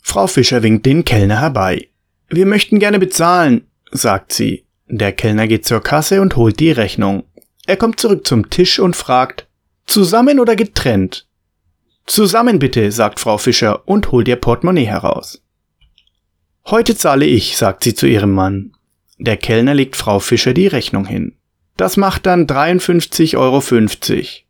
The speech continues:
sagt er. Frau Fischer holt fünfundfünfzig Euro aus dem Portemonnaie, gibt sie dem Kellner und sagt, "Das stimmt so." Der Kellner bedankt sich bei Frau Fischer und nimmt das Geld an.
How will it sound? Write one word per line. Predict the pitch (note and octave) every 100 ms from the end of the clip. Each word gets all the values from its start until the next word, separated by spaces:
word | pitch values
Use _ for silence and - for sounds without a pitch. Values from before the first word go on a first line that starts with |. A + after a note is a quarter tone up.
| _ _
sagt | - - -
er. | - - _ _ _ _ _ _ _ _ _ _ _ _ _ _ _
Frau | - A#2
Fischer | - A#2+ C3
holt | B2 A2+
fünfundfünfzig | - C#3 C3+ B2 B2 - B2+ -
Euro | C#3+ E3 F3
aus |
dem | - D#3+
Portemonnaie, | D#3 D3+ D3 C3+ C3
gibt | A2+ A#2 -
sie | G#2+
dem | G#2+
Kellner | - C3 C#3+ C#3+ C3+
und | C3+ A#2+
sagt, | A2+ G#2 - - _
"Das | - G3+ A3+
stimmt | - F#3+ -
so." | B2 G2 F#2+ - _ _ _ _ _ -
Der | A2+ G#2
Kellner | - A#2 A#2+
bedankt | A2+ G#2+ C3+ G3+
sich | - F#3
bei | - E3
Frau | - D#3
Fischer | D3 D3+ - D3 -
und | G#3+ E3+
nimmt | A2 G#2
das | A#2+ -
Geld | A2 C3 -
an. | G2 G2 -